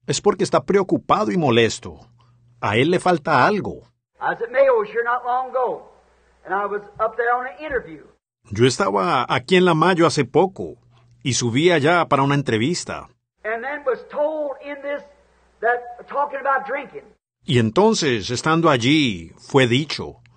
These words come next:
Speaker 1: hablando acerca de tomar.
Speaker 2: And, uh, I told him that my father drank.
Speaker 1: Y les dije que mi padre tomaba.
Speaker 2: So what made him drink? I said, "I don't know."
Speaker 1: Dijo, "¿Qué le hacía tomar?" Dije, "No lo sé."
Speaker 2: He said, "It's because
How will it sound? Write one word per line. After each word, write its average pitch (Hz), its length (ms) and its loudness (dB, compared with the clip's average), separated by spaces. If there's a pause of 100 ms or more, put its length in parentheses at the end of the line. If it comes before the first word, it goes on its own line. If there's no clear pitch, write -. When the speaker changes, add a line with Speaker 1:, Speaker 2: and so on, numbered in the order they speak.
(280)
Speaker 1:
hablando 185 400 2
acerca 160 360 2
de 139 80 2
tomar. 107 560 -2 (380)
Speaker 2:
And, 220 200 -8
uh, 220 380 2
I 202 240 2
told 254 220 2
him 240 80 2
that 240 140 -2
my 262 200 4
father 247 420 6
drank. 147 240 -8 (360)
Speaker 1:
Y 175 80 -6
les 160 160 0
dije 180 200 2
que 185 120 0
mi 160 100 2
padre 135 520 4
tomaba. 123 580 0 (340)
Speaker 2:
So 254 80 -2
what 302 240 0
made 294 180 0
him 247 120 -14
drink? 254 240 0
I 185 120 -2
said, 196 140 -6
"I 180 80 -4
don't 190 180 -6
know." 240 380 -4 (420)
Speaker 1:
Dijo, 180 500 -2 (260)
"¿Qué 214 160 2
le 254 160 -4
hacía 175 720 -2
tomar?" 113 500 2 (640)
Dije, 113 240 0
"No 98 100 -4
lo 113 140 0
sé." 123 460 -8 (340)
Speaker 2:
He 214 100 -14
said, - 240 0 (140)
"It's 247 140 -8
because 294 760 0